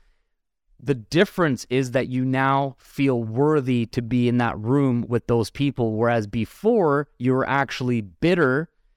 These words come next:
and jealous and envious and negative and talking shit about the people in that room.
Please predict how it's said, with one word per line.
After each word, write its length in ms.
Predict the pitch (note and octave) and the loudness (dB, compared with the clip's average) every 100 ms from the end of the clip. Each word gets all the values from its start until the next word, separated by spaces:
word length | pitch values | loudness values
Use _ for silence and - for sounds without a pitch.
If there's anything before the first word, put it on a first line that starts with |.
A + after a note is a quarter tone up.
| _ | _
and 220 | G#2+ A#2+ G#2 | -6 -4 -4
jealous 760 | G2 D#3 F3+ B2+ C#3+ - - _ _ _ _ - | 2 2 4 2 0 -6 -16 _ _ _ _ -6
and 160 | A#2+ - | -6 -4
envious 800 | - F#3 F#3+ D3 A#2+ C3 - - - _ _ _ _ | -2 0 0 2 2 0 -2 -12 -16 _ _ _ _
and 220 | A#2+ A#2+ | -2 0
negative 680 | C3 F3+ F3 C3 A#2+ C3 C#3+ _ _ _ _ | 2 2 2 2 2 0 -6 _ _ _ _
and 160 | C#3 C3+ | -4 0
talking 360 | D#3 D3 C#3+ A#2 | 2 2 0 -6
shit 520 | - G3+ G3 E3+ - | -2 2 4 2 -2
about 280 | A#2+ C3+ C3 | 0 0 0
the 80 | B2 | -2
people 320 | C3+ B2+ C3 | -2 0 -2
in 80 | B2 | 0
that 180 | A#2+ A2+ | 0 0
room. 380 | A#2 C3 F3 | -2 -2 -4